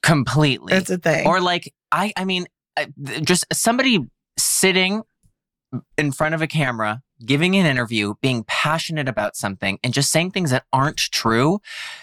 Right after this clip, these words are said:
Speaker 1: You wanna believe them if they're saying them with such vigor.
Speaker 2: Like,
Speaker 1: 'Cause
Speaker 2: yeah,
Speaker 1: that's,
Speaker 2: because
Speaker 1: we're, we're kind of programmed to, like, "Oh, someone's giving an interview." And in
Speaker 2: Mm-hmm.
Speaker 1: this context of the music playing or in the,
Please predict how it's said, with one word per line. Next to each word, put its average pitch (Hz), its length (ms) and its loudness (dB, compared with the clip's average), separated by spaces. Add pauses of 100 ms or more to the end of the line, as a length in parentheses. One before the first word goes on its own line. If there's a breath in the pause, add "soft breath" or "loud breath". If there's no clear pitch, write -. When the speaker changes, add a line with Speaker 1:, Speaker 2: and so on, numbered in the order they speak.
(140)
Speaker 1:
You 202 160 2
wanna 392 260 4
believe 277 440 2
them 175 420 0 (340)
if 190 220 0
they're 202 120 2
saying 220 400 2
them 175 140 0
with 165 140 0
such - 340 -2 (240)
vigor. 127 760 2 (260)
Speaker 2:
Like, 262 80 -20
Speaker 1:
'Cause 302 140 4
Speaker 2:
yeah, 285 40 0
Speaker 1:
that's, 240 260 2 (100)
Speaker 2:
because 180 60 -4
Speaker 1:
we're, 190 360 2
we're 196 240 2
kind 240 200 0
of 190 180 -4
programmed 196 480 2
to, 180 100 -4
like, 156 180 2
"Oh, 147 80 -2
someone's 170 360 2
giving 135 260 2
an 117 80 0
interview." 113 540 2 (300 loud breath)
And 185 120 2
in - 160 4
Speaker 2:
Mm-hmm. 160 120 4
Speaker 1:
this 185 180 2
context 156 600 -2
of 127 120 -4
the 139 80 0
music 147 420 2
playing 110 480 -2 (280 loud breath)
or 139 360 2
in 139 180 -2
the, 135 260 0